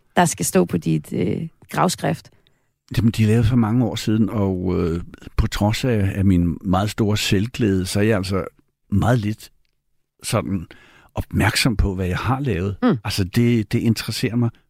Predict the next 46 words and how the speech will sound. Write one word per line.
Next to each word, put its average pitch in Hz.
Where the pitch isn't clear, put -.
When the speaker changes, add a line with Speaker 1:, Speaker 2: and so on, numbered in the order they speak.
Speaker 2:
uendelig 120
lidt. 92
Øh, 98
det 120
eneste, 143
jeg, 110
øh, 107
tænker 113
på, 101
når 113
jeg 95
står 95
op, -
det 120
er, 101
hvad 90
jeg 82
kan 120
lave, 90
og, 95
og 101
fandme 110
ikke, 92
hvad 90
jeg 82
har -
lavet. 92
Så, 104
så 113
skal -
der 107
ligesom 127
skrives, 120
øh, 110
og 98
ristes 110
nogle 101
runer, 95
øh, 92
så 107
skal 120
det 120
altså 104
være 101
noget, 107
øh, 107